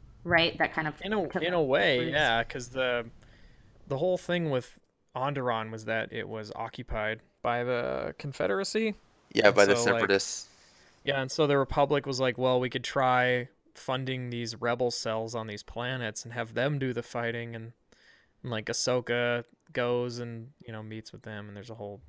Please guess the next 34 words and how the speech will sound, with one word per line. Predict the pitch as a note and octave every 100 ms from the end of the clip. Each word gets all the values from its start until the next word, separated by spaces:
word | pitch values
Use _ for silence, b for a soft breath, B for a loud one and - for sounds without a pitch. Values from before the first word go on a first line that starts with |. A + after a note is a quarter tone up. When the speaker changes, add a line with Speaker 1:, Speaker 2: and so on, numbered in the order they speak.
| -
Speaker 2:
three | - A2 A2 -
episode | A2+ A2+ G#2+ G#2+ -
arc | G#2 A2 A#2
with | -
that | A2+
whole | A#2 G#2+
thing, | - G#2+ A2
and | G#2+ -
Saw's, | A2 A2 A2+
like, | G#2
a | G#2+ - _
huge | - - A#2+ A2 -
character | A#2 A2 - A2
in | A2 A#2
there. | A#2 A#2+ b b b b b b b
But | D3 C3+
th-, | D3+ D3+
but | D#3+
in | - F3+
that | F3+ F3+ -
time, | - D#3 E3 E3
like, | C#3 A#2+
Saw's | - C3 C3+ C3
not | C3 B2+
a | G#2+ A#2 _ -
bad | A#2+ A#2 A#2
person. | - A#2+ A#2+ - G2+ G#2 A2+ -
It's, | A#2+ B2
like, | A2+ -
the |
loss | A#2 A2 A#2+ -
of | -
his | A#2
sister, | - A2 - A2+ A2 G#2+